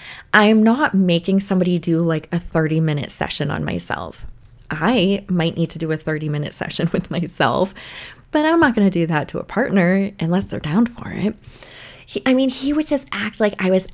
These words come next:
asking for these astronomical, absolutely outrageous things. And I felt horrible. And the longer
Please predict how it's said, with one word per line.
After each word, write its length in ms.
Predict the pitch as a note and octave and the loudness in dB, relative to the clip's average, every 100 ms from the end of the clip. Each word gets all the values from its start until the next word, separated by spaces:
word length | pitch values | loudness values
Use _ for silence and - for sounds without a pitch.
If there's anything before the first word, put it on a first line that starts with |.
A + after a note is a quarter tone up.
| - | -10
asking 440 | F3+ F3+ - G3+ | -8 -10 -2 -2
for 400 | F#3+ - E3+ E3 | -2 -4 -2 -2
these 420 | D#3+ E3 D3+ D#3 - _ _ _ - | -2 -2 -4 -4 -8 _ _ _ -4
astronomical, 1200 | C#4 C#4+ - D4 A3+ F#3+ D#3+ E3+ E3+ E3 D#3+ - - - | -2 -2 -2 2 4 2 0 -2 -2 -2 -2 -6 -12 -4
absolutely 800 | C#4+ - - C4 G#3+ - F#3+ F3 - | -4 -2 -2 4 4 4 2 0 -2
outrageous 680 | F3+ - F3 E3 E3 E3 - - _ | -2 0 -2 -2 0 -2 -2 -14 _
things. 480 | - - - - - - - - - - _ | -8 -8 -10 -14 -16 -18 -20 -18 -20 -20 _
And 160 | - A#3 | 0 2
I 100 | B3 | 2
felt 320 | A#3 A#3 G3 | 0 -2 -2
horrible. 500 | - B3+ D4+ - - - F#3+ - - - | -2 -2 -2 -6 -12 -12 -12 -14 -10 -2
And 300 | A3 G#3+ G#3+ - | 2 4 4 2
the 200 | G3+ G3+ | 2 2
longer 880 | F#3 F#3 G3 A3 A#3 A3+ G#3+ G#3 | 4 4 4 4 4 4 4 2